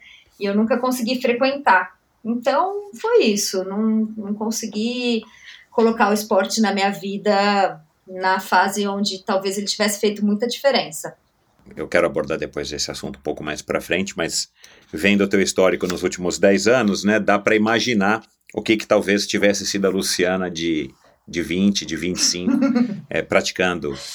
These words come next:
Speaker 2: qualquer modalidade,
Speaker 1: É.
Speaker 2: né, mesmo que amadoristicamente, né, o que que você poderia ter,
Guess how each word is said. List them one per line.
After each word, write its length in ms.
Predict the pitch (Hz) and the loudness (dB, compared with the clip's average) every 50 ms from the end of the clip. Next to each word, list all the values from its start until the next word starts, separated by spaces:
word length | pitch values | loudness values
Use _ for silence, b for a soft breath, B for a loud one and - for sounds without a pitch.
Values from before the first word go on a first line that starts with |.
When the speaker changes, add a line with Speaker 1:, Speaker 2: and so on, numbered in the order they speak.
| - - | -4 0
Speaker 2:
qualquer 380 | - 87 87 - - 92 92 92 | 0 0 2 2 2 2 2 4
modalidade, 840 | 98 98 92 101 101 101 110 110 95 95 90 87 80 69 - - | 2 4 4 4 4 4 4 4 4 2 2 0 0 -4 -8 -8
Speaker 1:
É. 20 | 73 | -4
Speaker 2:
né, 140 | 90 98 87 | -4 -4 -2
mesmo 280 | 78 82 85 - 90 | 0 0 0 0 -2
que 100 | 85 - 98 | 0 0 2
amadoristicamente, 1200 | 95 98 95 87 90 87 90 92 - - - - - - 107 101 98 95 92 90 82 - - 80 | 4 4 2 2 2 0 0 -2 -4 -6 -8 -8 0 2 2 4 4 2 2 0 -2 -6 -8 -6
né, 200 | 85 90 90 82 | -4 -2 -2 -2
o 80 | 78 78 | -4 -4
que 120 | - - | -6 -8
que 100 | - - | -8 -6
você 200 | 90 85 - - - | -6 -6 -4 -4 -2
poderia 360 | - 90 85 85 85 87 87 | -2 0 2 2 2 2 2
ter, 260 | - - 87 85 85 | 2 2 2 2 2